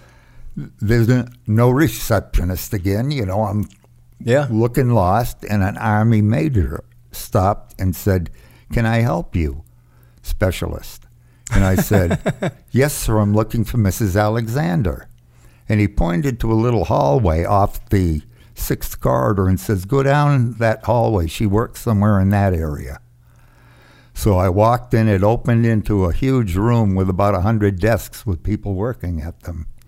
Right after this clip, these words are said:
Speaker 2: Yeah.
Speaker 1: And once again, I'm looking lost, and an Army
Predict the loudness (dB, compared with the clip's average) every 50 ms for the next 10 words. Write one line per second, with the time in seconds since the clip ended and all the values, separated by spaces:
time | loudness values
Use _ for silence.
0 | -14 -10 -6 -4 -4 -4 -4 -8 -12 -18 -20 -20 -20 -20 -20 -20 -14 -6 -2 0
1 | 0 2 2 0 0 -2 -4 -4 -8 _ _ _ _ _ _ -14 -6 -2 0 0
2 | 0 0 0 0 2 4 4 4 4 4 2 2 0 0 0 0 2 2 2 0
3 | 0 0 -2 -4 -4 -2 -2 0 0 0 -2 -4 -8 -12 _ _ -2 0 2 2
4 | 2 2 2 2 2 0